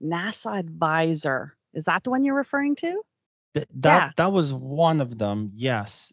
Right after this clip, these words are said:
Speaker 2: So
Speaker 1: Yeah.
Speaker 2: that one talked about
Speaker 1: Effects of sex and gender and adapting to space, right?
Speaker 2: Yeah, basically it was essentially just trying to say, like, "Hey, if you want people to have sex in space, you have to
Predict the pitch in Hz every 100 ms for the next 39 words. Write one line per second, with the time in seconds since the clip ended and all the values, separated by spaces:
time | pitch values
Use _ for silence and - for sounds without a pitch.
0 | - - 131 180 247 175 - 135 156 160
1 | 151 147 139 143 131 127 120 117 120 -
2 | - _ _ _ _ _ _ 185 190 -
3 | - 196 - 196 196 - - - - -
4 | - _ _ _ _ _ _ 185 190 170
5 | 214 208 175 131 - _ _ _ - 180
6 | 175 165 - 180 165 - 147 - - -
7 | 127 277 - _ _ _ _ _ _ 156
8 | 131 107 - _ 185 196 175 170 156 135
9 | 131 123 120 139 131 127 120 123 - 120
10 | 117 117 120 117 151 135 110 143 131 127
11 | 123 117 117 117 113 117 110 113 110 113
12 | 104 110 104 - 104 101 98